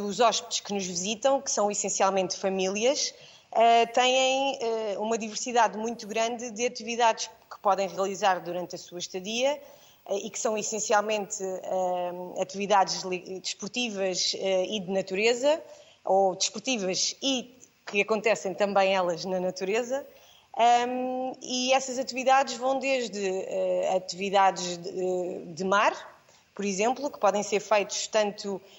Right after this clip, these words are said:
eh, pelos miúdos como pelos mais velhos, eh, também em família, como, por exemplo, agora a imagem que está a passar, eh, a nossa atividade, que é o Liquid Balance, que é uma espécie de yoga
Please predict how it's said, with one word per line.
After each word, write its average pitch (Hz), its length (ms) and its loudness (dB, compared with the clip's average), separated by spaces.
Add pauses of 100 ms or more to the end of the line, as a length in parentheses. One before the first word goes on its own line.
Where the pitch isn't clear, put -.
(240)
eh, 180 240 4
pelos 190 320 0
miúdos 277 460 2
como 214 260 0
pelos 196 320 0
mais 185 240 2
velhos, 262 560 0 (300)
eh, 190 160 4
também 208 500 4
em 208 120 2
família, 277 760 0 (260)
como, 226 280 0
por 226 140 -4
exemplo, 220 380 -2
agora 208 200 4
a - 20 6
imagem 202 340 0
que 185 60 -10
está 202 220 4
a 196 40 4
passar, 202 540 -2
eh, 185 460 -2
a - 20 0
nossa 190 300 -2
atividade, 190 560 0
que 196 80 -2
é - 20 4
o 185 140 2
Liquid 208 300 -6
Balance, 220 520 2
que - 80 -4
é 208 60 6
uma 202 100 0
espécie 208 420 -2
de 190 140 -8
yoga 202 560 4